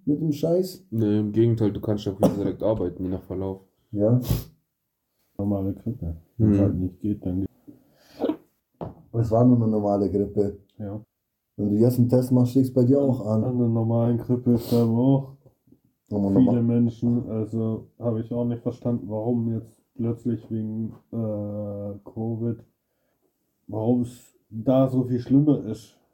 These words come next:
Speaker 3: Ich, ähm, klar, die Politiker hatten Angst um ihre ganzen Altwähre, weil es ja hauptsächlich, weil das trifft ja eigentlich immer die Alten und die Machen. Also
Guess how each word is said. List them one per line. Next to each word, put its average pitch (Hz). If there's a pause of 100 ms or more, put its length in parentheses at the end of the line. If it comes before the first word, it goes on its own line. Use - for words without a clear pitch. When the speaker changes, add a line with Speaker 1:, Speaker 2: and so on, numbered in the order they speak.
Speaker 3:
Ich, 98
ähm, 98
klar, 113
die 110
Politiker 113
hatten 98
Angst 113
um 107
ihre 104
ganzen 107
Altwähre, 120 (840)
weil 107
es 107
ja 107
hauptsächlich, 107 (880)
weil 101
das - (300)
trifft 127
ja 113
eigentlich 117
immer 226
die 104
Alten 98
und 98 (120)
die 101
Machen. 98 (200)
Also 107